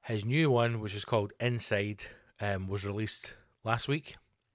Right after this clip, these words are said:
on Netflix, or possibly the start of this week. Um, anyway, it's, it's out on Netflix. It's called Bo Burnham Inside.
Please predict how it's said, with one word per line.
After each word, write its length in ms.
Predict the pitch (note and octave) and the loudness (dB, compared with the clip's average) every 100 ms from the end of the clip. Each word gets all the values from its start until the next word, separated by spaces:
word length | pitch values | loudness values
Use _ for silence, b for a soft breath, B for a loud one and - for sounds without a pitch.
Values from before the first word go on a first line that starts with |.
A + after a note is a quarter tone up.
| _ _ _ _ _ _ _ _ - - | _ _ _ _ _ _ _ _ -20 -2
on 160 | A2 | -2
Netflix, 480 | G2+ G2+ - A2+ F#2+ - | 0 -6 -4 -6 -6 -8
or 80 | |
possibly 400 | A#2 E3 D#3 A#2+ | -2 0 0 -4
the 60 | G2 | -4
start 240 | - G2 | -4 -6
of 60 | F#2 | -4
this 140 | G#2+ | -6
week. 240 | - - - B B B B B B B | -6 -10 -14 B B B B B B B
Um, 240 | G#2 G2 G#2 | -4 -4 -2
anyway, 340 | - A#2+ G#2 G2+ | 0 0 0 -4
it's, 200 | F#2 - | -8 -8
it's 160 | A#2+ A#2+ | -6 4
out 200 | C3 D3 | 6 6
on 180 | - A#2 | 2 0
Netflix. 440 | A2 G#2+ - A2+ - | 2 0 -2 -4 -4
It's 100 | - | -2
called 260 | A2+ G#2 G2+ _ | 0 0 -6 _
Bo 160 | - D#3 | 4 6
Burnham 340 | B2 G#2+ G#2+ A#2 | 6 4 2 -2
Inside. 600 | A#2+ B2 A2+ G2+ F#2+ F#2 | -2 0 0 -2 -2 -4